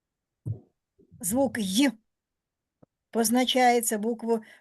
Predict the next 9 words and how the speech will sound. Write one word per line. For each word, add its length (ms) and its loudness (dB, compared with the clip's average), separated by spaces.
в 120 -8
буква 500 -2
«ї» 640 4
на 140 -6
позначення 680 -2
двох 400 -4
звуків 500 -6
«й», 380 -4
«і». 300 0